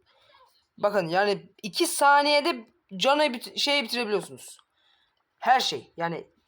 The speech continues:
i-, her şeyi, her karakteri, e, soygundaki mücadeleyi, her şeyi bitirebiliyorsunuz. Ve evet, sıradaki, e,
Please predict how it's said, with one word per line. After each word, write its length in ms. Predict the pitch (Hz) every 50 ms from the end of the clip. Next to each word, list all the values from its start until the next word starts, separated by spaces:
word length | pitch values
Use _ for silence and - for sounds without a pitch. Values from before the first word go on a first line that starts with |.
| _ _ _ _ _
i-, 260 | 208 208 190 190 - _ _ _ _ _ - 180
her 320 | 180 180 220 269 330 359 320
şeyi, 440 | - - 262 254 233 202 190 165 180
her 220 | 240 294 330 294
karakteri, 840 | - 262 262 269 277 277 269 - - 262 277 285 294 269 208 - - - - - - _ _ _ _ _ _ _ _ -
e, 220 | 208 208 208 208
soygundaki 680 | 196 - 226 247 285 302 254 294 285 269 294 - - 277
mücadeleyi, 840 | 269 269 269 233 269 285 277 285 277 247 269 277 269 285 277 254 247
her 160 | 311 359 320
şeyi 200 | - - 240 226
bitirebiliyorsunuz. 680 | 185 - 185 160 147 135 123 - - 113 - - _ _ - _ _ _ _ _ _ _ _ _ _ _ _ _ _ _ _ _ _ _ _ _ _ _
Ve 340 | - 185 214 233 247 247 - -
evet, 280 | 175 185 190 180 185
sıradaki, 420 | - - 185 190 185 214 208 - _
e, 300 | 165 175 175 175 180 -